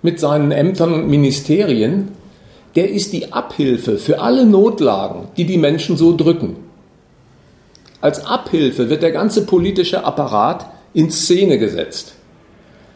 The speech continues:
Aber keiner würde je zugeben, dass wenn dieser Apparat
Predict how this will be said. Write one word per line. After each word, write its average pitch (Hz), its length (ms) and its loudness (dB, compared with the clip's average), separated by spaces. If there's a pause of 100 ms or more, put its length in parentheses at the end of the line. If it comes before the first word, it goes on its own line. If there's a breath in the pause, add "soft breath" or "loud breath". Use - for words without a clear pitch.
(380 soft breath)
Aber 160 200 -2
keiner 233 480 2
würde 180 180 6
je 208 260 -4
zugeben, 127 800 0 (1040 soft breath)
dass 170 240 0
wenn 180 200 2
dieser 190 320 0
Apparat 147 760 -4